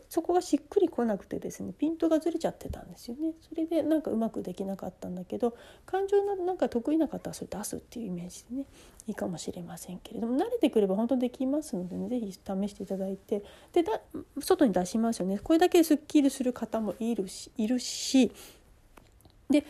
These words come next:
その後にですね、そのもやっとしたもの全部まとめてもらって、ちょっと回してあげてください。くるくるくるくるくるって。レギュラー回転をさせてあげて。でね、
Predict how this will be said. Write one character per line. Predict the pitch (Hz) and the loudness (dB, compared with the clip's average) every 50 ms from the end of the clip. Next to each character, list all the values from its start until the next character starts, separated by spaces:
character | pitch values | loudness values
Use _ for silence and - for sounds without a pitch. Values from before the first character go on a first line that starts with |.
| - - | -6 -2
そ | - - 311 | 4 4 4
の | 302 - | 6 4
後 | - 403 - 269 | 2 2 4 4
に | 208 180 | 4 2
で | - - | 0 -4
す | - - | -4 -4
ね、 | - - - | -6 -6 -6
そ | - - 220 | -6 -4 -2
の | 208 202 | 0 0
も | 196 196 202 | 2 2 2
や | 214 220 214 | 2 0 0
っ | 214 | -2
と | - - | -4 -6
し | - | -6
た | - 196 | -6 -6
も | 185 180 | -6 -6
の | 180 | -8
全 | 180 - 254 | -6 -4 -4
部 | 254 208 | -4 -4
ま | 185 180 190 | -4 -6 -8
と | 190 - 208 | -8 -8 -8
め | 208 226 240 | -8 -8 -6
て | - 269 | -6 -4
も | 254 254 269 | -4 -4 -4
ら | 269 269 | -4 -6
っ | 262 - - - - | -10 -14 -18 -10 -4
て、 | - 247 247 | -4 -4 -4
ち | - 311 | -6 -10
ょ | |
っ | - | -10
と | - 269 | -8 -6
回 | 240 196 196 202 196 208 233 269 | -4 -2 -2 0 2 2 2 2
し | - - - | 0 -2 -2
て | - 359 | 2 4
あ | 359 349 | 4 6
げ | 359 381 | 4 2
て | 392 381 | 0 -2
く | - - 349 | -6 -4 -2
だ | 330 311 | -2 -2
さ | - - - | -4 -6 -10
い。 | - - - - - - - _ - - - _ - | -12 -14 -16 -20 -20 -20 -20 _ -20 -20 -20 _ -8
く | - 220 | -6 -6
る | 214 | -6
く | 208 - - 220 | -4 -2 -2 -2
る | 208 | -2
く | 208 - 190 | -2 -4 -4
る | 196 196 | -4 -4
く | - 196 | -4 -6
る | 196 185 | -8 -8
く | - - 190 | -8 -10 -10
る | 190 | -10
っ | 185 | -10
て。 | - _ _ - - - - - _ _ - - - - - - - - - - - - | -14 _ _ -20 -20 -20 -20 -20 _ _ -20 -20 -20 -20 -20 -20 -20 -20 -20 -14 -4 0
レ | 214 202 | 2 2
ギ | 196 214 | 2 2
ュ | 214 | 0
ラ | 220 208 208 | 0 0 -2
ー | 202 | -4
回 | - - - 190 | -8 -10 -10 -10
転 | 175 - - - - | -12 -12 -14 -16 -14
を | - - | -16 -16
さ | - - - | -14 -14 -14
せ | - - | -14 -14
て | - - 185 | -14 -14 -14
あ | 170 160 | -14 -14
げ | - - 170 - _ - | -14 -16 -18 -18 _ -10
て。 | - - 170 - - - - - - - - _ _ _ _ _ _ _ - | -10 -10 -10 -10 -16 -20 -20 -20 -20 -20 -20 _ _ _ _ _ _ _ 0
で | - 285 | 2 4
ね、 | 285 302 | 4 4